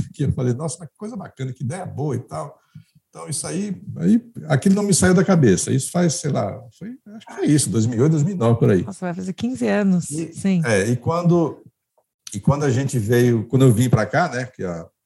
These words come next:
Speaker 1: a Mica me chamou também, enfim, eu me desliguei lá do, do, do grupo,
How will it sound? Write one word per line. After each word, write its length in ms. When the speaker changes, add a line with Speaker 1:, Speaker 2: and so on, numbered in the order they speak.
Speaker 1:
a 100
Mica 260
me 60
chamou 280
também, 600
enfim, 140
eu 100
me 100
desliguei 460
lá 180
do, 200
do, 160
do 180
grupo, 560